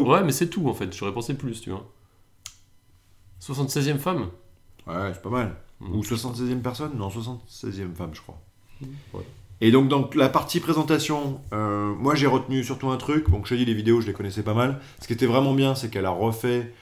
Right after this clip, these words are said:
Speaker 2: de dire, euh, les échecs, ça fait partie de la vie et c'est là où on apprend. Et elle nous a renvoyé la petite vidéo, tu sais,
Speaker 1: Ouais.
Speaker 2: euh, où il y a tous les échecs de fusée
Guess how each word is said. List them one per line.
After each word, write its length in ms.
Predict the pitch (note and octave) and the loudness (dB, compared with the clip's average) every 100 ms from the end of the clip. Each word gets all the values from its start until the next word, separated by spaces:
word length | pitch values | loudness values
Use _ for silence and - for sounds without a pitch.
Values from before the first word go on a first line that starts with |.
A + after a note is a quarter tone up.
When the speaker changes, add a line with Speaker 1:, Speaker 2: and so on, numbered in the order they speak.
| - - | -20 -10
Speaker 2:
de 100 | G2 | -6
dire, 280 | F#2+ A2 G#2 | 2 4 4
euh, 600 | F#2+ F#2 F2+ F#2 E2 D#2+ | 2 0 -2 -2 -4 -2
les 580 | F#2+ F#2+ F#2 F#2 F2+ F#2 | -2 0 2 2 2 2
échecs, 400 | A2+ B2+ A#2 A#2 | 2 2 -2 -6
ça 140 | - G2+ | -10 -8
fait 120 | A2 | -4
partie 260 | A2 - | -4 -4
de 80 | G#2+ | -2
la 60 | G#2 | 0
vie 220 | G2+ G#2 | 0 -4
et 40 | G2 | -4
c'est 140 | G#2+ | 0
là 120 | A#2 | 2
où 60 | B2 | 2
on 180 | A2 G#2 | 0 -2
apprend. 440 | F#2+ - C3 D3 - _ _ - - | -4 -6 -6 -8 -18 _ _ -20 -8
Et 80 | F#2+ | -4
elle 120 | F#2+ | -2
nous 160 | F#2+ F2+ | -2 -2
a 40 | |
renvoyé 440 | F2+ G2+ A2 A2 A2 | 0 2 4 6 6
la 100 | G2+ | 4
petite 200 | - G2 | 0 -8
vidéo, 280 | G2+ G#2+ A2+ | 0 2 2
tu 140 | A2+ | -2
sais, 160 | G2+ A2 | -4 0
Speaker 1:
Ouais. 60 | G#2+ | 2
Speaker 2:
euh, 260 | G2+ G2 | 2 0
où 80 | F#2+ | 0
il 80 | G#2 | 0
y 20 | |
a 40 | |
tous 120 | G#2 B2+ | 2 2
les 160 | A2+ | 2
échecs 320 | A2 B2 A2 | 2 0 -2
de 60 | G2+ | -4
fusée 500 | G2+ G#2+ G#2+ A#2 A2+ | -4 -2 2 2 2